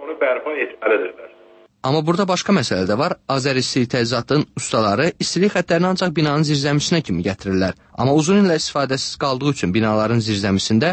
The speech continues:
Speaker 2: bu istiliyi mənzillərə paylamalı olan paylayıcı sistem də sıradan çıxıb və Bakının Nəsimi rayonunda və başqa yerlərdə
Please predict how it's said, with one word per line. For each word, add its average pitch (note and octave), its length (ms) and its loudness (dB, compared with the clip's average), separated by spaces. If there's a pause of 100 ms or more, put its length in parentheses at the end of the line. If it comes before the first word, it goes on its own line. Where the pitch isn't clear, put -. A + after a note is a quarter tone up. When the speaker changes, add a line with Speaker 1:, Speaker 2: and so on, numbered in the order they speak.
(340)
Speaker 2:
bu G3 120 4
istiliyi E3+ 360 2
mənzillərə C#3+ 540 0
paylamalı B2+ 460 0
olan C3+ 240 0
paylayıcı B2 560 0
sistem B2+ 420 0
də F2+ 60 -4
sıradan F#2 400 -2
çıxıb - 280 -6 (240)
və C#3 160 2
Bakının F3+ 360 2
Nəsimi D3 320 -2
rayonunda G2+ 400 0
və G#2+ 120 0
başqa A#2+ 280 -2
yerlərdə F#2+ 400 0